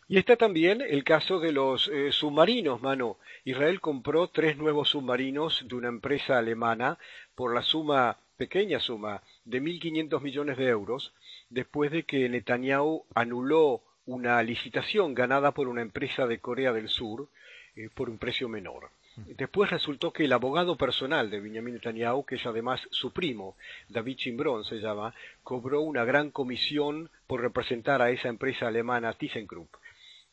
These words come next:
Speaker 1: El caso está aún por investigarse.
Speaker 2: Mm. Y de todas estas, eh, sospechas, eh, y de estas investigaciones, ¿qué ha dicho Netanyahu?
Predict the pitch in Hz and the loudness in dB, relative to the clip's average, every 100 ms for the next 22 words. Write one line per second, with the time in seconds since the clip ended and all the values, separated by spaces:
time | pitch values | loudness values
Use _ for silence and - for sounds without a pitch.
0 | - 120 - 151 - 143 127 117 113 120 | -8 -6 0 0 0 -4 2 2 2 -4
1 | 113 - _ _ 113 101 90 - 87 - | -10 -16 _ _ -8 -8 -10 -12 -10 -10
2 | - - - _ 110 107 - - - _ | -12 -18 -20 _ -10 -10 -10 -16 -18 _
3 | 123 117 120 117 110 135 139 131 139 - | -2 0 2 0 2 4 4 4 0 2
4 | 135 127 123 113 - 120 117 127 - - | 2 4 2 0 -4 -4 -2 -4 -2 0
5 | 139 - 147 139 135 135 127 - 117 113 | 0 2 4 4 4 2 0 -2 0 0
6 | 117 113 120 - 123 127 120 - 113 - | 0 0 0 0 0 0 0 0 -2 0
7 | 131 147 - - - - - 143 131 135 | 2 2 0 -8 -18 -18 2 4 4 2
8 | - 123 120 131 139 76 | 2 2 2 4 4 2